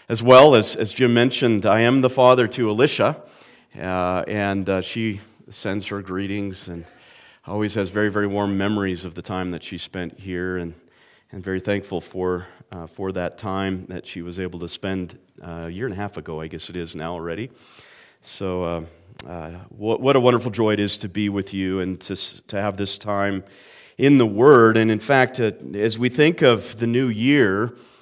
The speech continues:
uh, one of the things that everyone does, or most people do anyway, is think a little bit about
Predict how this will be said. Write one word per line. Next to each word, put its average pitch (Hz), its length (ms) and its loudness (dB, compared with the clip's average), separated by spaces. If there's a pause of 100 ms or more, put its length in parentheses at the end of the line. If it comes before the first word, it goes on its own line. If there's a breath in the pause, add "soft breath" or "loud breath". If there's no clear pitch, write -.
(400 soft breath)
uh, 95 80 -10
one 127 180 0
of 123 60 0
the 110 100 0
things 117 300 4
that 110 100 2
everyone 120 340 4
does, 101 440 6
or 92 260 0
most 117 300 -2
people 101 260 -6
do 98 180 -4
anyway, 98 380 0
is 92 140 -6
think 131 180 0
a 110 60 -4
little 120 240 0
bit 107 240 -2
about 98 440 0